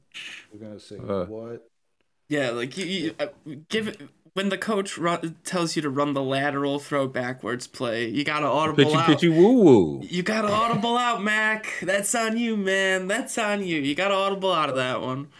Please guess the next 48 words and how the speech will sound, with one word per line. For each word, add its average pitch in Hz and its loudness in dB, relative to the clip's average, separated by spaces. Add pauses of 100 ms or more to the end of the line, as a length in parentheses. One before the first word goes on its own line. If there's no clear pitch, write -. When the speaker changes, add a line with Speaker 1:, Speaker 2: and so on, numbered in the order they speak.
(500)
Speaker 1:
It - -20
was - -14 (160)
third 143 -6
and 117 -10
ten, 98 -6
so 120 -10
yeah, 110 -4
they 98 -8
could 110 -8
have 107 -10
taken 98 -8
a 90 -14
knee. 82 -20 (220)
Speaker 2:
Third. 82 -2 (420)
Speaker 3:
Oh, 226 -8
yeah. 202 -8 (340)
I 156 0
would 190 -2
have 185 -8
taken 208 -2
a 214 0
knee 220 -2
then. 180 -6 (220)
Yeah. 185 -2 (580)
Yep. 156 -8
Speaker 2:
So 98 2
thankful 95 0
that 82 0 (100)
they 80 0
Speaker 1:
Raiders 76 -4
Speaker 2:
did 73 -6
Speaker 1:
had 67 -6
Speaker 2:
not. 71 -8
Speaker 1:
no 147 2
timeouts. 131 -2
There 120 -8
was 110 -10
nothing 120 -4
they 117 -6
could 113 -10
do. 113 -6
You 104 -10
could 107 -12
have 98 -12
easily 101 -10
taken 92 -12
a 87 -16
knee. 82 -20